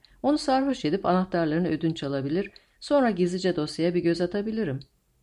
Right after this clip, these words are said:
Unut bunu paşa, bu çok tehlikeli. Üstelik Kurt'un Moskova'da böylesi insanları arayacağı da şüpheli. Moskova'dan ayrılalı o kadar uzun zaman geçti ki.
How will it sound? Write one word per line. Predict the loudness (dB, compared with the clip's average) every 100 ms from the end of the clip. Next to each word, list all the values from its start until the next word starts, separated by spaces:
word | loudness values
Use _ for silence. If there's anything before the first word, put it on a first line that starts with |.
| _ _ _ _ -2
Unut | 4 4 2
bunu | 0 0
paşa, | -2 -4 -4 -4 -6
bu | -8
çok | -2 -2 -2
tehlikeli. | -4 -4 -6 -6 -6 -12 _ -10
Üstelik | -6 -2 -2 0
Kurt'un | -2 0 0
Moskova'da | 0 0 -2 0 0 2
böylesi | 2 0 0
insanları | -2 0 0 0 0
arayacağı | -2 -2 -4 -4 -4
da | -6
şüpheli. | -8 -6 -2 -2 -4 -10 _ _ _ -4
Moskova'dan | -4 0 2 4 4
ayrılalı | 4 4 4 2 0
o | 0
kadar | -2 -2 -2
uzun | -4 -6
zaman | -4 -4 -4
geçti | -4 -6 -8 -8
ki. | -8 -10